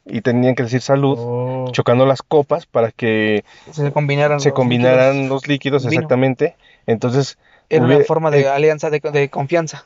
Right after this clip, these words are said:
Speaker 1: exactamente, de demostrar esa confianza, ¿no? Entonces es por eso que, pues, se dice salud.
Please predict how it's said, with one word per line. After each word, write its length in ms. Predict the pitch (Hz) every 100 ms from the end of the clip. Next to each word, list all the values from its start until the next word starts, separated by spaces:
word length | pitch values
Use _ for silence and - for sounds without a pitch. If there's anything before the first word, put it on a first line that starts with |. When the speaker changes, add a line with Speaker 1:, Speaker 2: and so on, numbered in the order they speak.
| -
Speaker 1:
exactamente, 720 | - 127 131 110 127 147 147 113
de 140 | 113
demostrar 280 | 110 - 123
esa 180 | - 127
confianza, 580 | 123 117 139 143 113
¿no? 240 | 110 139 - _ _ - _ _ -
Entonces 400 | 113 107 110 110
es 120 | 113 -
por 180 | 113
eso 180 | 113 117
que, 300 | - 104 104 _ _ _
pues, 160 | - 113
se 120 | 117
dice 240 | 107 101 -
salud. 260 | 120 135